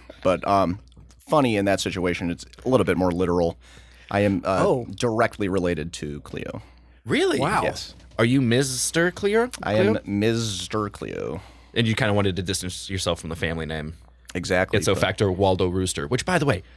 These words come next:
Speaker 3: very natural pseudonym. Very
Speaker 1: That's what I
Speaker 3: smooth
Speaker 1: feel.
Speaker 3: sounding pseudonym.
Speaker 1: I
Speaker 2: Yeah.
Speaker 1: like to try to go under the grid,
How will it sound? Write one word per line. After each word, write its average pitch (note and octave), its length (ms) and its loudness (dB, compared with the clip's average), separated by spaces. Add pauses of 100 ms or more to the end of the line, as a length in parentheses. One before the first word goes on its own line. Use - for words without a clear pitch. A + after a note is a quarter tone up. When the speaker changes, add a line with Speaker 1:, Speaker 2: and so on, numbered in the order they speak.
(100)
Speaker 3:
very D#3+ 680 0
natural C3 480 2
pseudonym. F2+ 580 0
Very C3 580 2
Speaker 1:
That's D#3+ 160 2
what D#3 60 2
I - 40 4
Speaker 3:
smooth - 140 4
Speaker 1:
feel. - 80 6
Speaker 3:
sounding G#2 280 2
pseudonym. F2 520 -4 (180)
Speaker 1:
I F3+ 80 4
Speaker 2:
Yeah. D3 60 4
Speaker 1:
like A2+ 160 2
to F2+ 80 -4
try F#2+ 180 2
to D#2+ 220 2 (100)
go G2 300 4
under F2+ 400 2
the E2+ 140 -4
grid, F2+ 400 -2